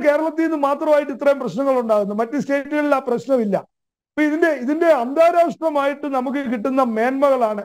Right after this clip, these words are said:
ഇന്ത്യ, ഇന്ത്യക്കാരൻ എന്ന് പറയുന്ന അഭിമാനം. ആ, അതായിരിക്കും നമ്മളുടെ രാജ്യത്തിന് ഇനി പുരോഗതി കൊണ്ടുവരുന്നത്. ഇനി ഒന്നുകൂടെ വരികയാണ്, അഖണ്ഡ ഭാരതവും കൂടെ വരികയാണ്. അപ്പോഴത്തേക്ക് മോങ്ങുന്നവർക്ക്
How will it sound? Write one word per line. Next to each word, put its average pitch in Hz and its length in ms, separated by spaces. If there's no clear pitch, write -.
ഇന്ത്യ, 262 280
ഇന്ത്യക്കാരൻ 269 800
എന്ന് 254 120
പറയുന്ന 247 320
അഭിമാനം. 233 540
ആ, 226 60
അതായിരിക്കും 320 580
നമ്മളുടെ 285 340
രാജ്യത്തിന് 254 480
ഇനി 254 120
പുരോഗതി 254 520
കൊണ്ടുവരുന്നത്. 247 580
ഇനി 240 100
ഒന്നുകൂടെ 302 420
വരികയാണ്, 269 380
അഖണ്ഡ 254 300
ഭാരതവും 277 360
കൂടെ 277 140
വരികയാണ്. 247 460
അപ്പോഴത്തേക്ക് 262 520
മോങ്ങുന്നവർക്ക് 269 560